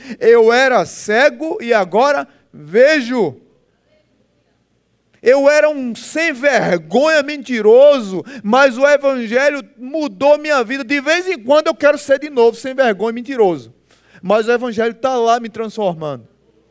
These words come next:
Eu era um péssimo marido, agora minha esposa dá um testemunho de que eu sou um bom marido. Eu era um, um pai estúpido.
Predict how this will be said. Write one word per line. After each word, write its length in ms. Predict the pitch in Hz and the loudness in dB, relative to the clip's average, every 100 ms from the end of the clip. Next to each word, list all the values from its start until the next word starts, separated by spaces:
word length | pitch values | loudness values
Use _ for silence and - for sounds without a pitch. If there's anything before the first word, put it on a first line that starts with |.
| _ _ _ _ _ _ _ _ _ 196 - | _ _ _ _ _ _ _ _ _ -14 0
Eu 320 | 233 294 277 | 2 2 2
era 180 | 294 302 | 2 -2
um 120 | 240 | -4
péssimo 840 | - _ 285 311 330 - 302 294 | -14 _ 0 0 -2 -4 -10 -6
marido, 840 | 285 240 214 247 294 208 202 139 - - | 0 0 0 -2 -6 -6 -10 -10 -14 -6
agora 520 | 220 226 190 254 285 | -2 -2 0 0 0
minha 180 | 254 277 | -2 -6
esposa 500 | 254 - 240 247 269 | -12 -8 2 2 2
dá 120 | 247 | -4
um 80 | 269 | -4
testemunho 520 | 247 247 262 233 247 | -4 -2 -2 -2 -4
de 80 | 226 | -4
que 60 | 233 | -2
eu 60 | |
sou 220 | 214 233 220 | 0 0 0
um 60 | |
bom 180 | 196 220 | 0 2
marido. 560 | 208 170 196 214 143 - _ _ _ 247 226 | 2 0 -2 -6 -8 -16 _ _ _ -12 0
Eu 220 | 254 285 | 2 4
era 140 | 294 | 2
um, 300 | 294 294 254 196 _ | 0 -4 -8 -12 _
um 220 | 233 302 | -8 -8
pai 320 | 226 269 285 269 | -4 0 0 -2
estúpido. 1120 | - - _ _ - 339 339 247 175 151 | -8 -18 _ _ 0 0 0 -8 -10 -14